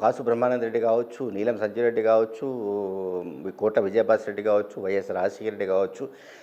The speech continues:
వీళ్ళందరూ కూడా ఉమ్మడి ఆంధ్రప్రదేశ్తో పాటుగా దేశ రాజకీయాల్లో కూడా కీలక పాత్రను పోషించారు. అంటే రెడ్లకు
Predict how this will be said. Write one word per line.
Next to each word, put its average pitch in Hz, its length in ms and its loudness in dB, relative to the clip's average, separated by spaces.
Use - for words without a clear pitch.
వీళ్ళందరూ 180 540 8
కూడా 139 580 2
ఉమ్మడి 214 260 8
ఆంధ్రప్రదేశ్తో 165 640 4
పాటుగా 120 520 0
దేశ 185 380 4
రాజకీయాల్లో 143 600 4
కూడా 131 180 0
కీలక 156 380 0
పాత్రను 113 460 -2
పోషించారు. 101 880 -2
అంటే 185 300 4
రెడ్లకు 190 920 6